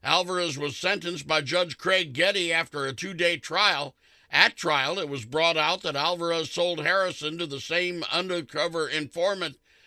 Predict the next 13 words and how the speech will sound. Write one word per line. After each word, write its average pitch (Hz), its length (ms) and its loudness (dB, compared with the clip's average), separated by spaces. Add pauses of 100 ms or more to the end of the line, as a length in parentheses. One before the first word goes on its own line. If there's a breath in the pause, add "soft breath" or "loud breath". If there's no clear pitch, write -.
(160 soft breath)
three 208 260 -4
times 202 500 4
in 160 120 -6
just 165 280 -2
eighteen 185 480 -2
days 185 440 0
in 160 100 -6
February 180 580 2
and 165 120 -2
March 180 280 0
of 160 140 -8
twenty 185 320 0
twenty. 180 480 -2